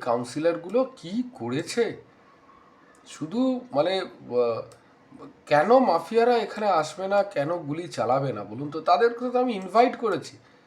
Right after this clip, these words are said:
গুলশান কলোনির অবস্থাটা দেখুন শুধু একবার, যত রাবিশ এনে এর মধ্যে। শুধু তাই নয়, এর মধ্যে যে ফ্যাক্টরি, ফ্যাক্টরি কি ফ্যাক্টরি আছে দেখেছেন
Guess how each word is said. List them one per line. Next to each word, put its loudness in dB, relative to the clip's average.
গুলশান -4
কলোনির 0
অবস্থাটা -4
দেখুন -6
শুধু -16
একবার, -14
যত -10
রাবিশ -2
এনে -4
এর -4
মধ্যে। -4
শুধু -8
তাই 8
নয়, 2
এর 0
মধ্যে -6
যে -6
ফ্যাক্টরি, -10
ফ্যাক্টরি -8
কি -12
ফ্যাক্টরি -8
আছে -4
দেখেছেন -6